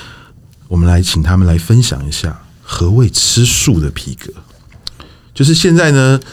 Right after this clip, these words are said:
呃，我不知道大家知不知道，因为皮件是每个人都会使用的，但是现在呢，我们既然有所谓的，也有几年了啦，哦，这个素食皮革。所以到底什么是素食皮革呢？我们可以请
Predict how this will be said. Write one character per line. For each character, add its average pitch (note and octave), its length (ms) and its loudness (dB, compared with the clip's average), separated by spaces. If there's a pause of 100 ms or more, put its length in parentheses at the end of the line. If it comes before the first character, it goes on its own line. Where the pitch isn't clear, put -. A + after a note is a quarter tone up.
(540)
呃， F2+ 200 0
我 F2 80 2
不 F2 80 0
知 G2+ 80 2
道 A2+ 80 2
大 A2+ 120 0
家 G#2+ 120 0
知 F#2+ 140 -2
不 F#2+ 60 0
知 F2+ 160 -2
道， E2 420 -2
因 F2+ 180 0
为 E2+ 320 -2 (280)
皮 F#2 180 -4
件 F#2+ 260 0
是 F2+ 340 -2
每 D#2+ 140 -6
个 D#2+ 120 -6
人 D#2+ 80 -2
都 E2+ 80 -2
会 E2+ 80 -2
使 - 260 -4
用 D#2+ 240 -4
的， - 140 -12 (420)
但 A2 140 2
是 A#2+ 80 4
现 B2 260 2
在 A2+ 240 2
呢， E2+ 240 2
我 D#2+ 100 -6
们 D2+ 200 -4
既 A#2 160 -2
然 E2+ 200 0
有 D2+ 220 -6 (420)
所 - 220 -8
谓 F2+ 180 0
的， C#2+ 200 -8
也 F2+ 120 0
有 A2 80 4
几 F#2 180 -2
年 D#2+ 180 -2
了 D#2 40 -4
啦， D#2+ 320 -6
哦， D#2 140 -12
这 E2+ 60 -6
个 F#2+ 80 0
素 F3 200 2
食 G2+ 220 0
皮 F#2 220 -2
革。 E2 280 -6 (600)
所 - 120 -2
以 E3 80 4
到 F#3 240 0
底 A2+ 140 2
什 F2 160 -2
么 D#2+ 80 -2
是 G2 160 0
素 - 240 0
食 E2+ 220 0
皮 D#2+ 200 -6
革 D2+ 180 -6
呢？ D2 200 -6 (520)
我 D#2 100 -8
们 D#2+ 100 -4
可 F2 60 0
以 F2+ 80 2
请 D2+ 500 -4